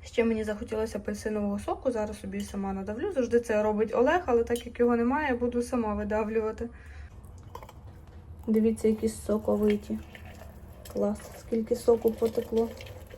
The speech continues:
Слухайте, мені оце мої нігті, якщо чесно, вони мене так нервують, я якась, напевно, дуже нервова. <laughs> В принципі, можливо, комусь було б все одно, хтось би увагу не звертав, а я якраз не з тих людей. Бо воно мені, оце, знаєте, постійно перед очима мількає, воно мені мішає і взагалі.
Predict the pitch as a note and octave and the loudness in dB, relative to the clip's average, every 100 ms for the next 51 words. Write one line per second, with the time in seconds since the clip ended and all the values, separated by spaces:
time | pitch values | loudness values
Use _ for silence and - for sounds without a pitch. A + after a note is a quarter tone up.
0 | - - - - - - - B3+ B3+ A3+ | -16 -14 -14 -14 -16 -16 -4 4 6 6
1 | A3+ A#3 B3 B3 A#3 A#3 A#3 A#3+ B3+ - | 6 8 6 6 6 6 6 6 4 6
2 | B3 A#3+ - - B3+ - A#3 A3+ A3+ A#3 | 6 6 2 2 2 4 2 4 4 2
3 | A3 A3+ B3 A#3 A3 D#4 D4+ - A3+ A3+ | 0 2 4 6 6 4 4 6 6 6
4 | A#3 - A3+ A3+ A3+ A3+ A3 A3+ A3 G#3+ | 2 2 2 4 4 4 4 6 6 6
5 | G#3 G3+ - E4 - E4 - - - - | 2 0 -2 -4 10 10 10 -4 -10 -12
6 | - - A3 B3 - A#3 A#3+ B3 B3+ A#3 | -12 0 6 6 6 4 6 8 8 10
7 | A3+ B3+ A3+ A3 B3+ A3 - G#3 A3+ F#4+ | 6 4 8 12 12 12 4 4 8 8
8 | G4 B3+ A#3 G#3 A3+ E4 D4+ B3 B3 A3+ | 8 6 6 8 10 10 10 4 4 2
9 | A3+ A#3 A#3 A3+ B3+ C4 B3+ A#3 A#3 A3+ | 6 6 8 10 10 8 4 2 4 2
10 | - G3+ G3+ G3+ G3 G3 G#3 A3+ A#3+ A#3 | 2 -2 0 0 4 4 6 4 6 6
11 | A3+ A3+ G#3+ A#3 B3+ A#3+ G#3 A3 - A#3 | 6 4 2 4 4 4 2 0 4 4
12 | A3 A3+ G#3 A3 A3 A3+ G#3+ A3 B3 D#4 | 4 4 4 2 4 6 8 6 6 6
13 | A#3 G3+ G3+ A#3 A3+ A3 A3 A3 - C4 | 6 6 4 4 6 8 6 4 0 4
14 | A3 G#3 G3+ - - - E3+ | 4 4 -2 -6 -10 -4 -4